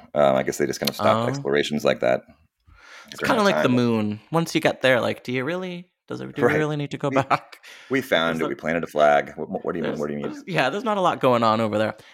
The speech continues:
Speaker 2: I do wanna visit Easter Island at some point in my life.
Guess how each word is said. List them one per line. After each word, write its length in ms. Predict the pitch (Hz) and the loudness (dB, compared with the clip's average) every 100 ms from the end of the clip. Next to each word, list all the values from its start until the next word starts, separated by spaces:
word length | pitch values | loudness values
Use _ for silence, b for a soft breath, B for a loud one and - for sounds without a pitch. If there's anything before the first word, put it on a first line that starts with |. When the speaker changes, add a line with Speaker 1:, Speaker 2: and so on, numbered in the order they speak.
| B | B
Speaker 2:
I 80 | 170 | -4
do 200 | 175 220 | -2 -2
wanna 220 | 262 269 | 0 -2
visit 480 | 180 175 156 143 - - _ - | -2 -2 0 0 -2 -12 _ -10
Easter 340 | 120 - 143 | -10 -2 2
Island 320 | 131 143 151 | 4 4 2
at 100 | 147 | -2
some 160 | - 147 | -4 -6
point 260 | 151 139 | -6 -6
in 60 | 151 | -4
my 120 | 151 | -4
life. 540 | 151 147 156 156 - | 0 -2 -2 -8 -20